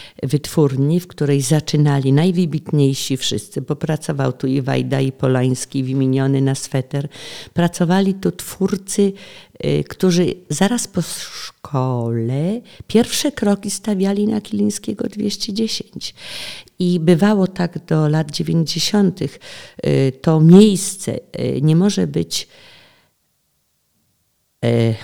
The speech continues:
wysypiskiem historii. Nie może być, e, zapomniany. Nie może być, jak sam powiedziałeś, otoczony blokami,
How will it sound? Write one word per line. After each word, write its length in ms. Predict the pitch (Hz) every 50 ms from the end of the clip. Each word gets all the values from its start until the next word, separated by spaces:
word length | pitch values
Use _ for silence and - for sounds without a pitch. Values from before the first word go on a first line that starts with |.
| - -
wysypiskiem 840 | - 123 147 139 - - 170 - - 170 170 - - - 156 151 151
historii. 800 | 135 - - 139 - - - 139 123 117 113 120 - - - - - _ _ - - - _
Nie 100 | - 143
może 280 | 143 156 160 160 165 151
być, 360 | 139 147 151 - - - - - - - - - - _ - -
e, 100 | 135 127
zapomniany. 880 | 127 - 151 156 - 151 147 147 143 151 165 170 165 143 127 113 - - - - - - - _
Nie 140 | 151 143 143
może 220 | 151 170 160 170
być, 240 | 151 139 151 - -
jak 160 | 147 139 -
sam 200 | - - 170 165 156
powiedziałeś, 640 | 160 151 135 139 139 131 - 160 160 151 147 -
otoczony 760 | - _ - _ - 143 - - - 160 160 156 147 143 139 139 - - - - - _ _
blokami, 1080 | - 143 135 147 147 151 147 - - - 170 165 147 131 135 135 135 143 156 170 175